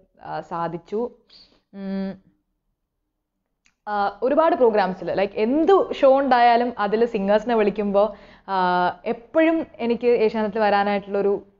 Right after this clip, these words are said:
ചാൻസ് കിട്ടിയിട്ടുണ്ട്. അത് സെൽമി ദി ആൻസർ ആയാലും, നിങ്ങൾക്കുമാകാം കോടീശ്വരനായാലും, and, ആ, അതല്ലാതെ ഒരുപാട് സ്റ്റാർട്ട് മ്യൂസിക്, ആ, and റീസെന്റ് ആയിട്ട് ലാലോണം നല്ലോണം, അതിൽ വരെ, ആ,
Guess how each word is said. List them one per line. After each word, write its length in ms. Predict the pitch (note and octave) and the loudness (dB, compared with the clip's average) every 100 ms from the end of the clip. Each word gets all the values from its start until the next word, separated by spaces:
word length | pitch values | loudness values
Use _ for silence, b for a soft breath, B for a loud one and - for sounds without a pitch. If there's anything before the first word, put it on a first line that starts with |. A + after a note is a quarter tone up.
| _ | _
ചാൻസ് 300 | F#3 F3+ G#3+ B3 | -8 -6 -6 -8
കിട്ടിയിട്ടുണ്ട്. 680 | G#3 A3 G3+ G3 F#3+ G3+ - F#3 | -12 -14 -10 -6 0 0 -2 -6
അത് 160 | F#3+ | -6
സെൽമി 380 | G3+ F3+ F3+ G#3+ | -6 -4 -2 2
ദി 80 | B3 | 2
ആൻസർ 300 | G#3+ G#3 G3+ | 2 0 0
ആയാലും, 440 | F#3+ F#3+ F#3+ G3 - b b b | 0 0 -2 -4 -14 b b b
നിങ്ങൾക്കുമാകാം 600 | G#3+ G#3+ A3 B3 A#3 A#3 | -4 -2 0 2 4 2
കോടീശ്വരനായാലും, 840 | A3+ G#3 G#3+ G#3+ G3 F#3 F3 F3 G3+ - b b b - F#3+ F#3+ F#3+ | 2 0 0 -4 -2 -2 0 -2 -4 -10 b b b -10 -4 -2 -4
and, 180 | F#3 F#3+ | -4 -2
ആ, 400 | F3+ F3 F3+ - | 0 0 -2 -2
അതല്ലാതെ 720 | F#3+ G3 G3 G3+ G#3 G#3 - | -2 0 2 2 2 0 0
ഒരുപാട് 360 | A#3 C#4+ D#4+ A#3+ | 0 2 2 2
സ്റ്റാർട്ട് 380 | - B3 A3+ C4 | 0 2 2 2
മ്യൂസിക്, 400 | A#3+ A3 - - _ | -2 -2 -6 -8 _
ആ, 100 | F#3+ F#3 F#3 F3+ - G3 | -6 -2 0 -2 -4 -6
and 240 | G3 F#3+ | -4 -4
റീസെന്റ് 360 | F#3+ A3 B3+ B3 | -4 -4 0 0
ആയിട്ട് 220 | A3+ A3+ | 2 2
ലാലോണം 420 | G3 G3+ A3 A3+ | 2 2 2 0
നല്ലോണം, 400 | G3+ F3+ E3+ D#3 - | -2 -2 -4 -8 -10
അതിൽ 260 | F#3+ G#3 A3 | -4 0 2
വരെ, 300 | G3+ G#3 G#3 B B - | 2 -2 -6 B B -8
ആ, 220 | G3 | -4